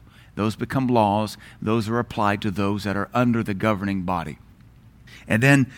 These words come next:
uh, for, I like this one the best 'cause I'm a scientist, a statement of fact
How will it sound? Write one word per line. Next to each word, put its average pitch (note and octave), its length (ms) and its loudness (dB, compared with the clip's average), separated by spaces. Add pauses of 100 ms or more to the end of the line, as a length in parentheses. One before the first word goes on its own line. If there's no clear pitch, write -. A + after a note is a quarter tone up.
(180)
uh, G#2 140 0
for, - 240 -10
I G#2 80 4
like A2 240 2
this A2 180 -4
one G2+ 120 -2
the F#2 60 0
best G#2 280 -2
'cause F#2+ 160 -4
I'm F#2+ 140 0
a F2+ 40 -4
scientist, A#2+ 540 -2
a - 40 -10
statement C3+ 460 0
of G#2 60 -4
fact F3 500 0